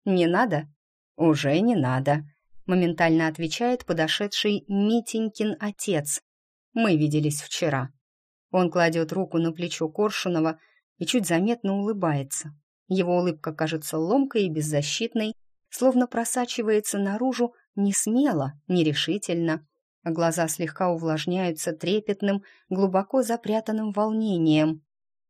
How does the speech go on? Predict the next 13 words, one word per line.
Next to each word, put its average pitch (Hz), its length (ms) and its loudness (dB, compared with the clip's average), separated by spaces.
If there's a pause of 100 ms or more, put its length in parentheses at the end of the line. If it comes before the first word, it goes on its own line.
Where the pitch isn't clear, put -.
(100)
«Ну 311 160 8
что 151 260 0
ж, - 140 -2 (340)
раз 170 320 2
так, 240 320 2
тогда, 160 380 2
может, 165 460 -2
зайдём?» 156 640 2 (520)
И 185 120 0
все 143 240 -2
трое 254 400 0
заходят 160 500 -2
внутрь, 160 440 -2